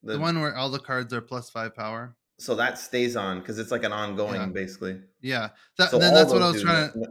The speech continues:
Speaker 2: Ne-, Necrotia, everything, they come back at the end.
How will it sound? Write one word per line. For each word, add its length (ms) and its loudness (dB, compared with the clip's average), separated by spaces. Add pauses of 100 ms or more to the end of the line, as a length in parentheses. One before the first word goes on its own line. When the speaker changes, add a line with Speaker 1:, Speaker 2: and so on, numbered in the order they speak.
(120)
Speaker 2:
Ne-, 120 -4
Necrotia, 560 0
everything, 540 0
they 360 -2
come 260 -4
back 260 0
at 140 -8
the 100 -4
end. 220 -8